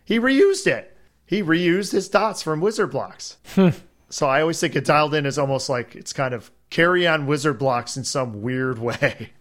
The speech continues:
Speaker 2: Well, Ron, that's it for this month. We've covered Pinball two thousand. Thank you, everybody, for listening to us. This is sixteen episodes,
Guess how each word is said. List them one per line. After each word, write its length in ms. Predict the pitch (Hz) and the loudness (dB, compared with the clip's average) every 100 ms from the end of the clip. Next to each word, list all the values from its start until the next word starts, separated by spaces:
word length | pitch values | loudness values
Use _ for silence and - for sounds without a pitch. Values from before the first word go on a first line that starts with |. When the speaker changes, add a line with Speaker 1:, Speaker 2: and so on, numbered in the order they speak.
| _ _ _ _ - | _ _ _ _ 6
Speaker 2:
Well, 200 | 196 214 | 8 10
Ron, 440 | 185 196 233 247 233 | 8 8 6 4 4
that's 380 | 151 190 240 - | 8 8 8 6
it 160 | 233 | 4
for 260 | - - 175 | 4 6 8
this 340 | 160 226 - | 10 8 8
month. 480 | 156 143 123 123 - | 2 2 2 0 0
We've 280 | 139 139 - | 2 2 0
covered 420 | - 147 135 123 | 0 2 2 4
Pinball 580 | - 190 196 165 151 139 | 4 6 4 6 6 4
two 300 | - 151 135 | 4 4 4
thousand. 640 | - 135 131 135 170 269 - _ - | 4 4 4 4 2 -2 -16 _ -6
Thank 420 | - 196 214 208 | 6 8 8 6
you, 180 | 185 170 | 4 4
everybody, 720 | 180 202 185 151 143 135 127 | 4 6 6 8 6 6 2
for 380 | 120 131 117 - - | 0 -2 -2 -4 -4
listening 480 | 120 135 - 127 | 2 2 2 -2
to 160 | 123 127 | 0 0
us. 100 | 120 | 0
This 180 | 143 - | 0 0
is 140 | 120 - | 0 -2
sixteen 960 | - - - 269 294 - - - 185 175 | -2 -2 2 2 2 0 0 4 6 8
episodes, 680 | 160 151 151 165 147 139 | 6 4 2 4 6 4